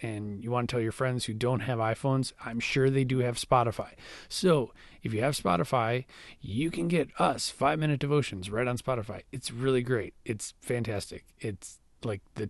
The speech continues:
total answer to prayer, because we've been trying to rack our brains trying to figure out how to work it on,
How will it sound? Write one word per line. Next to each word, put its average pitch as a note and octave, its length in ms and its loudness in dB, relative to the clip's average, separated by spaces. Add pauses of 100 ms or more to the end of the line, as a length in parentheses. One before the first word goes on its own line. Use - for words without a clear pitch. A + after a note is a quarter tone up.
total E3+ 440 6
answer C#3+ 360 0
to B2+ 80 2
prayer, C3 280 4
because A2 400 -4
we've A2+ 140 -2
been A#2 160 -2
trying B2 440 -2
to A2+ 180 0
rack A#2+ 280 4
our B2 60 0
brains A2+ 320 0
trying A#2 280 -2
to G#2+ 100 -4
figure A#2+ 280 -2
out A2+ 220 2
how A#2 160 -2
to A2+ 80 0
work A#2 240 -2
it A#2+ 80 -2
on, G#2+ 300 -4